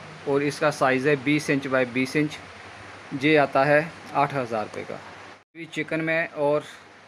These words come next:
एसएस body में available है।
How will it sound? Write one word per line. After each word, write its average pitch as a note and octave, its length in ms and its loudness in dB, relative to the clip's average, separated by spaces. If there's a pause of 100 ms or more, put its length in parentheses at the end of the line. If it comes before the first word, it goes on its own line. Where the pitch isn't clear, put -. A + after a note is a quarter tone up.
(200)
एसएस D3+ 340 -2
body C#3 300 -4
में E3 200 -4 (760)
available A#2 400 -4
है। G2+ 160 -18